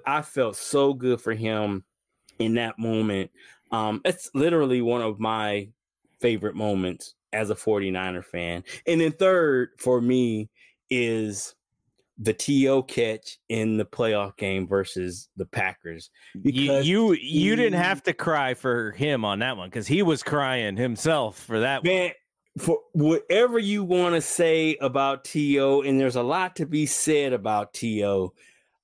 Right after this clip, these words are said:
Speaker 1: I never questioned whether or not that dude cared or not because that was a genuine release of emotion because he was gonna be the goat of that game. He
Speaker 2: Yep.
Speaker 1: stunk that day.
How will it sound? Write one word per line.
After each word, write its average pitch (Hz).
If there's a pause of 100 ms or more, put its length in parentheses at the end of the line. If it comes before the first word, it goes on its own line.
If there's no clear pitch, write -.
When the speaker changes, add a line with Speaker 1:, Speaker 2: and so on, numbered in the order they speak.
(100)
Speaker 1:
I 170
never 160
questioned 135
whether 127
or 120
not 117
that 117
dude 113
cared 120
or 101
not 101
because 107 (240)
that 160 (160)
was 113 (120)
a 98
genuine 127 (420)
release 110
of 104
emotion 104
because 147 (240)
he 339 (120)
was 311
gonna 208
be 175
the 156
goat 196
of 151
that 139
game. 110
He 214 (380)
Speaker 2:
Yep. 226
Speaker 1:
stunk - (720)
that 131
day. 107